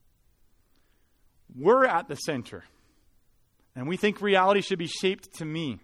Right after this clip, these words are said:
Where, on the other hand, the biblically wise person does the opposite.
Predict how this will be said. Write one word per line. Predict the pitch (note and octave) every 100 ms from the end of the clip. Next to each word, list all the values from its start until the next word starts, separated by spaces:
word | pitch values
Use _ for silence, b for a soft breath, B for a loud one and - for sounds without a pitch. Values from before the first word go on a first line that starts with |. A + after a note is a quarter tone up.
| _ _ _ _ _ _ _ _ _ _ _ _ _ _
Where, | D3 G3 A3
on | A3+ F3
the | F#3+
other | G3 B3 B3
hand, | G3+ F#3
the | D#3+
biblically | B2+ - A#3+ D4+ - B3
wise | G#3 F3+ F3 G3+ F#3
person | - D#3+ - C#3+
does | C#3
the | C#3
opposite. | B2+ C3 A#2 - D#2+